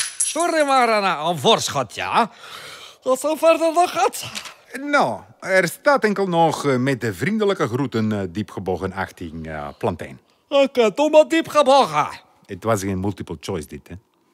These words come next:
Speaker 1: Ah. Eh, ga nu maar, eh, meneer de secretaris. Uw koning is, eh, schrap wat niet past. A, moe. B, lui van nature. Of C, een vatsige worst. Hm?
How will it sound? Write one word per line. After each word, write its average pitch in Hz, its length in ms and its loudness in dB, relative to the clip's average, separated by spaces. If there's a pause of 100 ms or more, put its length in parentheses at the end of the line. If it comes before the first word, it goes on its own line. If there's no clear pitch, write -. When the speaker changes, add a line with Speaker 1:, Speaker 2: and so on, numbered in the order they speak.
(140)
Speaker 1:
Ah. 117 160 -6 (1000)
Eh, 202 140 -4
ga 254 200 4
nu 220 140 0
maar, 196 220 2
eh, 170 260 2
meneer 180 360 -2
de 180 100 -4
secretaris. 190 720 -2
Uw 170 120 -6
koning 240 460 2
is, 185 260 -6
eh, 160 300 0 (680)
schrap 269 520 0
wat 180 180 -4
niet 190 220 -6
past. 233 260 2 (460)
A, 233 360 4 (240)
moe. 311 400 0 (680)
B, 247 60 -2 (880)
lui 277 480 6
van 254 180 0
nature. 254 720 0 (160)
Of 220 300 -2
C, - 180 -8 (800)
een 170 160 -10
vatsige 165 640 0
worst. 151 540 0 (300)
Hm? 196 200 -14